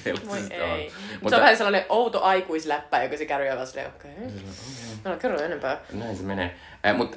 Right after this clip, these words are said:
Speaker 1: tavallaan tässä on, tää on myös silleen, tää on tosi niinku omalaatuinen elokuva, niinku tälleen, a, tai en mä tiedä, onks tää omalaatuinen, mut tää on, ei ainakaan nykyisin törmää moni, moni, monesti tämmösiä elokuvia, jotka on,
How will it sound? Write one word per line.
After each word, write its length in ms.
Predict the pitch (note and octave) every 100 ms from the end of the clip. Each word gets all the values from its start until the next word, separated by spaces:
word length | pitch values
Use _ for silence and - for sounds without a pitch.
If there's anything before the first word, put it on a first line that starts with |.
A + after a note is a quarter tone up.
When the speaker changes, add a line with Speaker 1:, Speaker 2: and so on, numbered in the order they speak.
| -
Speaker 1:
tavallaan 340 | D#3 A3 G3 C#3+
tässä 220 | E3 C3
on, 120 | -
tää 100 | C#3+
on 60 | D3
myös 180 | C#3+ -
silleen, 360 | E3 C3+ A2+ - - - - - -
tää 100 | B2+
on 80 | B2+
tosi 260 | C#3+ D#3
niinku 220 | B2+ F#2+ A2
omalaatuinen 500 | B2 A2+ G2 F2 F#2+
elokuva, 340 | G2+ - E2
niinku 160 | E2 D#2+
tälleen, 340 | F2 F2+ - - _ -
a, 100 | A2
tai 200 | - B2+
en 60 | D#3+
mä 60 |
tiedä, 140 | A#3 G#3+
onks 100 | -
tää 100 | F#3
omalaatuinen, 500 | G#3+ F#3+ C3 C3 A#2+
mut 100 | A#2+
tää 100 | B2+
on, 220 | B2+ F#2 - - - -
ei 80 | C3
ainakaan 280 | C3+ C3
nykyisin 360 | D3 D3+ C#3+ G#2
törmää 300 | A2 A2 G2
moni, 220 | F#2+ F2+ F#2
moni, 160 | G2 F#2
monesti 340 | F#2+ F#2+ F#2
tämmösiä 320 | F#2+ F2+ F2+ G2
elokuvia, 320 | F#2+ E2+ D#2+
jotka 180 | -
on, 120 | F#2